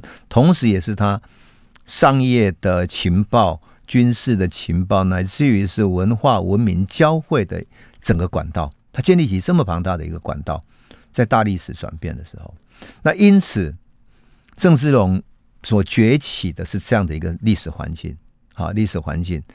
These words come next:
改变了明朝后期的东南亚这些地区的整个大的命运，特别是华人的命运。啊，那放在这个时代里面，你看那时候的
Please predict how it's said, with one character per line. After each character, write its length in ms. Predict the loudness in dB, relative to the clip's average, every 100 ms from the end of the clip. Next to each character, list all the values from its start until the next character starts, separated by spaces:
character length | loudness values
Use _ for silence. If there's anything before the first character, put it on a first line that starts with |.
| -20 -20 _ -2
改 180 | 0 0
变 240 | 2 2
了 80 | 2
明 240 | -2 -2
朝 220 | -2 -4 -8
后 400 | -10 -2 0 0
期 360 | -6 -14 -14 -12
的 180 | -12 -12 _ _ _ _
东 140 | 0 2
南 220 | 2 0
亚 160 | -2 -4
这 140 | -8
些 760 | -10 -8 -8 -8 -8 -10 -10 -12 -16 _
地 180 | -2 -2
区 280 | -4 -10 -10
的 100 | -10
整 200 | -12 -12
个 80 | -6
大 180 | -6
的 80 | -4
命 220 | -6 -6
运， 120 | -8 -10 -10 -4
特 100 | -4
别 100 | -4
是 80 |
华 300 | -8 -8 -8
人 120 | -8 -10
的 80 | -12
命 200 | -12 -14
运。 100 | -18 -20 _ _ _ _ _
啊， 120 | -8 -8 _ _ _ _ _ 0
那 260 | 0 0 -4 _ _ _ _ _ _
放 220 | 0 2
在 120 | 4 2
这 120 | 2
个 100 | -2
时 180 | -4 -6
代 200 | -4 -4
里 100 | -4
面， 180 | -6 -6
你 100 | -4
看 180 | -4 -4
那 160 | 0 0
时 160 | 2
候 80 | 0
的 100 | 0